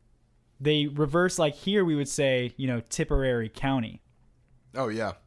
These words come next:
Speaker 1: Picture Ireland as a state, and they have a bunch of different, they have a few different counties, but they're flipped. So, like,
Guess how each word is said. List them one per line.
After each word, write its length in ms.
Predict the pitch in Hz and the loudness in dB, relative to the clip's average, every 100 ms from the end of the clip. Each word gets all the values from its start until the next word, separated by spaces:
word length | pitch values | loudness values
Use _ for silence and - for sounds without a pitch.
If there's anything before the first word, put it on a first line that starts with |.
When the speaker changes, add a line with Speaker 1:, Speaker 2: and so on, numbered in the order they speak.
| _ | _
Speaker 1:
Picture 360 | - 190 220 208 | -2 0 2 2
Ireland 540 | 147 165 175 185 196 | 2 4 2 2 0
as 200 | 196 143 | 0 -4
a 60 | 127 | -4
state, 540 | - - 131 139 165 _ _ _ - - | -8 -8 -6 -6 -8 _ _ _ -20 -10
and 220 | 139 143 | -4 -2
they 140 | 139 147 | 0 2
have 220 | 160 151 | 2 2
a 60 | 135 | 0
bunch 240 | 135 117 | -2 -4
of 80 | 127 | -4
different, 340 | 131 - - | -6 -8 -6
they 60 | 151 | -4
have 100 | 147 | -4
a 40 | |
few 260 | 143 160 156 | -4 -4 -2
different 280 | 143 143 123 | -2 -6 -6
counties, 480 | 127 123 196 - - _ _ _ _ | -4 -2 -4 -6 -12 _ _ _ _
but 140 | 147 143 | -6 -2
they're 140 | 135 | -4
flipped. 400 | - 180 139 - | -4 -2 -2 -4
So, 300 | - 131 123 | -6 -2 -2
like, 400 | 120 113 104 - | 0 -2 -4 -10